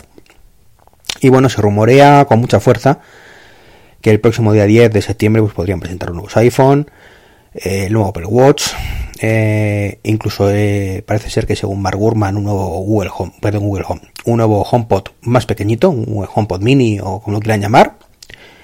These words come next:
que la verdad es que es una compra que me interesa bastante y, eh, y la verdad es que este año me interesa todo, me interesa todo. <laughs> Es un problema. Y luego el nuevo iPad Pro. De acuerdo que también parece ser que va a salir ahora y con un portátil nuevo que se llama un poco más lo mismo, de dieciséis pulgadas, que ya veremos qué, qué trae.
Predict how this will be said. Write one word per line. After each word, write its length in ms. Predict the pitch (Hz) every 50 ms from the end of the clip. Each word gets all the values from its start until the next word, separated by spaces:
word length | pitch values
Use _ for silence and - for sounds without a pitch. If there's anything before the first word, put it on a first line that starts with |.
| _ - - - _ _ _ _ _ _
que 100 | - 127
la 80 | 120 107
verdad 140 | 104 110 113
es 60 | 110
que 40 | 127
es 60 | 117
una 160 | 120 107 104
compra 260 | - 107 101 117 117
que 60 | 113
me 80 | 104 104
interesa 300 | 104 98 - 107 - 92
bastante 500 | 90 - - 139 147 151 196 220 247 - - _ _ _ _ - _ _ - _ _ _ _
y, 300 | 123 127 135 139 147 139 117
eh, 420 | 107 104 101 104 101 104 104 104 -
y 140 | - - 120
la 60 | 123
verdad 160 | 127 123 123
es 20 | -
que 80 | -
este 160 | 147 - - 135
año 60 | 139
me 60 | 139
interesa 240 | 120 113 113 110 110
todo, 220 | - 123 - - - - - -
me 80 | 117
interesa 300 | 107 107 107 107 - -
todo. 140 | 110 104 82 - - - - - 117 - - 139 - -
<laughs> 180 | 147 123 - - - 139 - - - - - - - - - - - _ _
Es 320 | - - 107 113 113 110
un 80 | 143 131
problema. 360 | 123 110 113 113 101 - - _ _ _ - - - - - - - _ _ _ _ - - - -
Y 120 | - 123
luego 180 | 117 110 107 110
el 80 | 107 104
nuevo 240 | 101 101 98 98
iPad 240 | 104 98 - - - -
Pro. 180 | - - - - - - _ _ _ _ _ _ - - -
De 80 | - -
acuerdo 280 | - - 95 98 101
que 100 | 101 104
también 240 | 90 - 104 104 104
parece 240 | 101 98 95 - 98
ser 140 | 92 101 -
que 80 | -
va 60 | - 92
a 40 |
salir 280 | - - 90 95 98 87
ahora 400 | 92 104 110 131 156 165 170 160
y 400 | 127 104 104 101 92 90 101 101
con 200 | - - 104 107
un 80 | 113 110
portátil 360 | 110 104 104 98 104 101 110
nuevo 220 | 113 117 127 123
que 80 | 113 98
se 120 | - 107
llama 200 | 101 101 98 98
un 80 | 98 98
poco 200 | - 104 101 98
más 140 | 101 98 101
lo 60 | 107
mismo, 260 | 104 110 110 107 110
de 80 | 110 98
dieciséis 260 | 92 95 110 107 101
pulgadas, 440 | - - 95 98 98 113 127 135 -
que 100 | - 92
ya 100 | 90 95
veremos 320 | 95 92 92 - - -
qué, 320 | - - 85 85 - - _
qué 120 | - 117 107
trae. 260 | - - - -